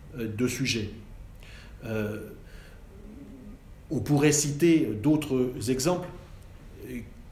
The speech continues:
qui auraient pu être intégrés dans ce P P L. Simplement, encore une fois, euh, la réalité, c'est que le temps parlementaire, euh,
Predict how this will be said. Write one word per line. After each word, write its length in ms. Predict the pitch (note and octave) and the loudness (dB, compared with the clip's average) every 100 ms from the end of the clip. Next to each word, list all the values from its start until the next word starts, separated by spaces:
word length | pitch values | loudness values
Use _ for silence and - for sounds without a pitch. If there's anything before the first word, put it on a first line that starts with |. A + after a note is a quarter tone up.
| - | 0
qui 100 | B2+ | 2
auraient 200 | A2+ A2+ | 2 0
pu 240 | - D#3 | 4 4
être 120 | C#3+ | 4
intégrés 400 | C3 - A#2 A2 | 2 0 0 2
dans 120 | C3+ A#2 | 2 2
ce 140 | - | -2
P 200 | G#2 A#2+ | -4 -4
P 200 | G#2 A#2 | -4 -4
L. 120 | G2+ G2 - | -6 -8 -10
Simplement, 960 | - A#2 G2+ B2 C#3+ E3 E3+ - - - - - - - - - - - - - - - - - - - - - - | -10 -8 0 6 8 8 8 2 -6 -14 -16 -16 -16 -16 -16 -16 -18 -18 -18 -16 -18 -18 -18 -18 -18 -18 -18 -14 -10
encore 260 | G2+ A#2+ | -4 -2
une 80 | A#2+ | 0
fois, 500 | A#2 E3+ D#3 C3 - B2+ | 2 6 6 6 -2 -8
euh, 180 | A#2+ A2 A2 | -10 -10 -6
la 100 | A#2 | -4
réalité, 540 | A2 A#2+ A2 A2+ D#3 E3+ | -2 0 0 2 4 4
c'est 160 | E3 | 2
que 140 | A2 A#2 | -2 -4
le 60 | |
temps 220 | G2+ C#3 | 0 2
parlementaire, 760 | C3 A#2 A#2+ A2+ A2+ B2+ B2+ B2 | 2 2 0 0 -2 0 0 -2
euh, 120 | G#2+ | -4